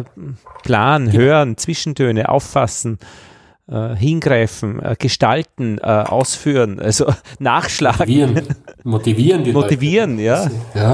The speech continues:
Speaker 1: Ja.
Speaker 2: ganz wichtig, dass, dass sie bei der Stange bleiben, dass sie, dass man die Wertschätzung, die sie verdienen, auch, auch entgegenbringt. Das ist,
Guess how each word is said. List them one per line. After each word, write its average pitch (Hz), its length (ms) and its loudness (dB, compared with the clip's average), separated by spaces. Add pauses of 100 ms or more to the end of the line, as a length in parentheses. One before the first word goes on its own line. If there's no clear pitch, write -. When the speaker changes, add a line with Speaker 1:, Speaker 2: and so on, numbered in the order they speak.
(120)
Speaker 1:
Ja. 135 80 -8
Speaker 2:
ganz 131 220 0
wichtig, 131 380 0
dass, - 260 -4
dass 104 160 -2
sie - 100 -4
bei 104 100 -4
der 101 100 -2
Stange 139 340 0
bleiben, 104 320 -2
dass 107 140 -6
sie, 110 180 -4 (480)
dass 98 100 0
man 107 300 0
die 98 140 -4
Wertschätzung, 110 580 0
die 110 80 -2
sie 104 100 0
verdienen, 110 460 2
auch, - 300 -6
auch 107 280 -6
entgegenbringt. 104 640 -4 (100)
Das 107 80 -6
ist, 101 260 -10